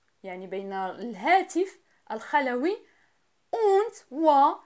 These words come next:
ديم راديو، وبين الراديو. إذا بين، ما معنى بين بالألمانية؟ أو ما هي بين بالألمانية؟ ماذا؟ ماذا؟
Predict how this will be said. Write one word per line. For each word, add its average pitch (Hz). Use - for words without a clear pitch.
ديم 359
راديو، 214
وبين 294
الراديو. 330
إذا 247
بين، 277
ما 214
معنى 311
بين 262
بالألمانية؟ 415
أو 247
ما 349
هي 370
بين 320
بالألمانية؟ 233
ماذا؟ 294
ماذا؟ 285